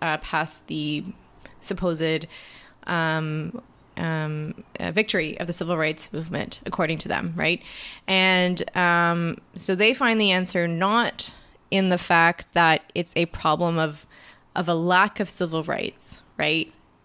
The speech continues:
So, so the problem the civil rights movement was trying to solve was creating equal rights for everyone, regardless of race. That was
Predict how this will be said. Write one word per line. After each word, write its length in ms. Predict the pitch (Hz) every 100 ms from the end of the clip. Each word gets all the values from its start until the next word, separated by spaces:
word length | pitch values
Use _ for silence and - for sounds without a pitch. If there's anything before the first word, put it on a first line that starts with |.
| -
So, 320 | 185 208 165
so 160 | 175 202
the 200 | - 185
problem 300 | - 220 226
the 60 |
civil 240 | 214 208 196
rights 280 | 175 180 202
movement 220 | 175 175
was 100 | 175
trying 260 | - 170
to 60 | 165
solve 600 | - 196 175 156 156 - _ -
was 460 | 165 160 156 156
creating 400 | - 170 160 165
equal 440 | - 202 190 208 190
rights 440 | 170 165 165 -
for 180 | - 175
everyone, 520 | - 160 160 160 160 - - - -
regardless 580 | 175 180 170 170 170 -
of 480 | 185 165 160 151 -
race. 540 | 165 165 - 170 - -
That 220 | 170 165
was 220 | 170 165